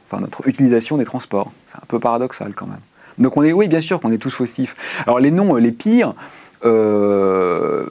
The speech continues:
bah, c'est sûr que tous les circuits de grande distribution, euh, ont une influence. Là, je pense qu'effectivement, aujourd'hui, par exemple,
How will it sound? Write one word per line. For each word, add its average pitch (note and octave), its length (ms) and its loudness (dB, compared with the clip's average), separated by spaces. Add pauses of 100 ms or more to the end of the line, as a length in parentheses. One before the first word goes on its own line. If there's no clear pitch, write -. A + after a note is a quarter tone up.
(160)
bah, F2 180 -2
c'est G#2+ 200 -6
sûr - 260 -4
que A2 80 -6
tous A#2 160 -10
les A2+ 80 0
circuits A#2+ 240 -4
de A2+ 60 0
grande A#2 180 0
distribution, A2+ 800 -2
euh, F#2+ 100 -2
ont F#2+ 180 -4
une G2+ 100 -4
influence. G#2+ 520 -6
Là, A#2 180 2
je - 80 -6
pense - 160 -12
qu'effectivement, B2 500 -2
aujourd'hui, C3 380 0
par A2+ 160 -2
exemple, D3 480 0